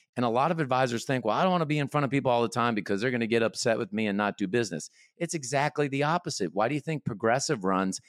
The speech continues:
eight thousand commercials a week? You know, why, why does Liberty Mutual run that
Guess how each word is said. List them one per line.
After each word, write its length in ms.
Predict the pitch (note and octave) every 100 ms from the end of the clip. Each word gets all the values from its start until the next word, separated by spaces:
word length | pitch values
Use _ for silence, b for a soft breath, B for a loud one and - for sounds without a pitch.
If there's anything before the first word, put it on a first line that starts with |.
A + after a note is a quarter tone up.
| b _ B2+
eight 200 | D3 -
thousand 500 | - A2+ C3 C3 B2
commercials 560 | A#2 A#2+ B2 C#3 A#2+
a 60 | A#2+
week? 340 | C#3+ G3 - - B B B -
You 100 | A2
know, 180 | A2+
why, 340 | D#3+ A#2+ A2+ A#2+
why 260 | A2+ A#2
does 220 | D3 D#3 A2+
Liberty 340 | B2 C#3 C#3
Mutual 460 | A#2+ D3 D#3+ C#3 G2+
run 260 | G#2 G#2+
that 240 | A2+ A#2